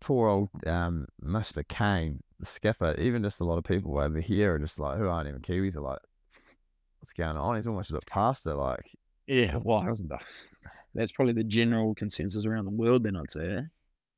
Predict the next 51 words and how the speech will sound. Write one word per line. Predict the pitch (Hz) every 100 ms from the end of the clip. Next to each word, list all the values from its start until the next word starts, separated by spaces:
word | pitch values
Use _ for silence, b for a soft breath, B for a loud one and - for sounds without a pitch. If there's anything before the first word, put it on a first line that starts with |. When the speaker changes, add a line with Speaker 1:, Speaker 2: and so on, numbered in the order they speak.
| -
Speaker 1:
Well, | 131
like, | 123 -
one | 156
of | 196
the |
commentators | - 143 147 160 127
said | - 120
that | 90
the | 98
last | 113 120 -
New | 131
Zealand | 113 107 113
game | 113 107 104 78
was | 101 92
like, | 82 78 50
well, | - 95
last | 117
time | - 101
he |
played, | 95 117 107
he's | 107
like, | 87
"Oh, | 107
he | 110
hasn't, | 120 - _ _ -
we | 117
haven't | 135
really | 113 110
called | - 113 107
Sam | - 104
Kane's | 101 110 104 101 - - _ _ _ _ _ _ _ _ _ _ -
name, | 104 107 120 123 113 - _ -
um, | - 98 95 90 92 90 73
a | -
lot | 87 76
this | 73 -
game, | 98 117 107
whether | 98
or | 92
not | 101
he | 90
was | 90
just | - -
doing | 101 87
the | 80
stuff | - 87 -
behind | 110 87
the | 82
scenes | - 107 120
or | 90
what," | 76 113 120